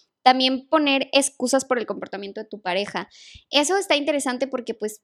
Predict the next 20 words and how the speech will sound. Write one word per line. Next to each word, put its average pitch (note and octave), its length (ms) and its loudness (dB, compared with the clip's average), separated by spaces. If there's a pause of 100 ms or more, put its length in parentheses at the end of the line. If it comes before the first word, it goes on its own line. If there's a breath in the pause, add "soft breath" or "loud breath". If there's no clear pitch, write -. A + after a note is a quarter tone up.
por A3 120 -4
ejemplo, A3+ 340 -4
pues, A#3 220 -8
también A3+ 240 -4
tiene C4 200 -4
que A#3+ 120 -2
ver G#3+ 180 -2
con A#3+ 160 -4
el G#3+ 80 -4
ambiente G3+ 640 -6 (280)
social, G#3 640 -2
o - 40 -4
sea, G3 140 -6
de F#3 140 -4
que - 80 -10
poner G#3 260 -6
excusas A3+ 540 -4
ante G3+ 180 -8
tus - 220 -20
amigos, C4 480 -4